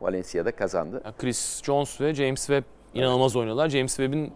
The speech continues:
Speaker 2: çok kritik iki üçlüğü var
Speaker 1: İki
Speaker 2: son
Speaker 1: üçlük
Speaker 2: çe-,
Speaker 1: var, doğru,
Speaker 2: son
Speaker 1: evet.
Speaker 2: çeyrek. Chris Jones da yine zaten, e, çok, yani maçın akışında kritik atışlar. E, o da yine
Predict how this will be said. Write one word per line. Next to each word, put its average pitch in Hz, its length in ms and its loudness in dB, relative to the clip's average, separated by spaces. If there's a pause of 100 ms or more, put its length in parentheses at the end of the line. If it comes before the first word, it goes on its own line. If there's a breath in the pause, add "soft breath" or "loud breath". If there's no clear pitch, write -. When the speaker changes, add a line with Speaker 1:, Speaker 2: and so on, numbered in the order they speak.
(120)
Speaker 2:
çok 135 200 0
kritik 131 300 -6
iki 147 200 -4
üçlüğü 139 300 -2
var 110 160 2
Speaker 1:
İki - 80 -10
Speaker 2:
son 113 60 -4
Speaker 1:
üçlük 107 280 -4
Speaker 2:
çe-, - 20 0
Speaker 1:
var, 76 160 -6
doğru, 80 80 -6
Speaker 2:
son 117 140 -4
Speaker 1:
evet. 113 100 -6
Speaker 2:
çeyrek. 120 580 -4
Chris 120 220 -6
Jones 131 320 -2
da 123 60 0
yine 110 220 -4
zaten, 113 480 -4 (320 soft breath)
e, - 60 -12 (840)
çok, 110 120 -6 (360)
yani 65 320 -8 (260)
maçın 107 260 -2
akışında 113 680 -2 (180)
kritik - 320 -10
atışlar. - 480 -8 (320)
E, 64 40 -8 (300)
o 135 160 2
da 123 60 4
yine 110 240 -4